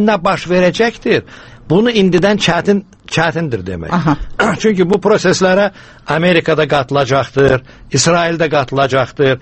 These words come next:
Speaker 1: İndidən İsrail deyir ki, Hüsnü Mübarəki əgər qovursunuzsa, bizə gəlsin. Mən sizə deyim ki, Hüsnü Mübarəkin getməyə İsraildən başqa, ya Amerikadan başqa yeri yoxdur.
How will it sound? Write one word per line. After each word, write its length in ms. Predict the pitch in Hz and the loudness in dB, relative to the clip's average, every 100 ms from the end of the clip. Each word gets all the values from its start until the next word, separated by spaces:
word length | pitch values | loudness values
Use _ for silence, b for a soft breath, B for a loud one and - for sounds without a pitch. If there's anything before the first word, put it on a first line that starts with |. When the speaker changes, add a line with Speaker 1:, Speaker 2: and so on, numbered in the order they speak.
| B B - | B B 0
Speaker 1:
İndidən 400 | 190 190 233 247 | 2 4 2 0
İsrail 440 | 196 202 214 220 | 0 2 2 0
deyir 180 | 208 214 | -2 0
ki, 80 | 185 | 2
Hüsnü 360 | 190 156 196 185 | 0 2 0 2
Mübarəki 380 | 175 175 180 202 | 0 0 0 0
əgər 240 | 185 180 | 2 0
qovursunuzsa, 640 | 175 175 185 - 139 190 185 B - - | 0 2 0 -4 -2 -2 -2 B -8 -2
bizə 240 | 147 180 | 0 2
gəlsin. 400 | 143 101 82 101 95 _ - B B B B B | 0 -2 -4 -10 -14 _ -20 B B B B B
Mən 160 | 185 269 | 0 0
sizə 240 | 190 220 196 | 0 0 0
deyim 180 | 226 240 | -2 0
ki, 120 | 170 | 0
Hüsnü 300 | 160 175 226 214 | 2 0 0 2
Mübarəkin 560 | 175 170 165 156 208 170 | 2 2 0 -2 -4 -2
getməyə 500 | 165 151 160 180 180 | -2 0 0 0 0
İsraildən 640 | 175 143 143 143 143 196 202 | -2 -2 0 0 -2 -2 -2
başqa, 340 | 143 - - B B B | -4 -6 -12 B B B
ya 140 | 160 160 | -2 0
Amerikadan 600 | 160 160 143 120 107 95 | 2 0 0 -2 -2 -4
başqa 260 | 95 - 101 | -6 -4 0
yeri 300 | 139 180 214 | 2 2 2
yoxdur. 320 | 196 - - | 0 -4 -16